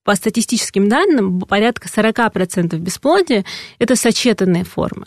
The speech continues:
когда мы имеем субфертильность обоих партнёров, у которых, допустим, у супруга слегка заниженные показатели спермы,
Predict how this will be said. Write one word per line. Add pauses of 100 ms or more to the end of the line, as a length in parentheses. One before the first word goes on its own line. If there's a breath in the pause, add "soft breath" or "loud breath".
когда
мы
имеем (220 loud breath)
субфертильность
обоих
партнёров,
у
которых,
допустим,
у
супруга
слегка
заниженные
показатели
спермы,